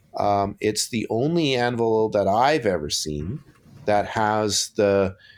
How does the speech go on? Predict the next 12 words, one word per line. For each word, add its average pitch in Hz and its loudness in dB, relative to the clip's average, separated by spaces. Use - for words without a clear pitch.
the, 104 0
the 101 0
whole 143 2
body 127 4
of 113 0
the 101 2
anvil 107 0
is 107 -2
all 120 4
forge 113 0
welded 101 2
together. 87 -2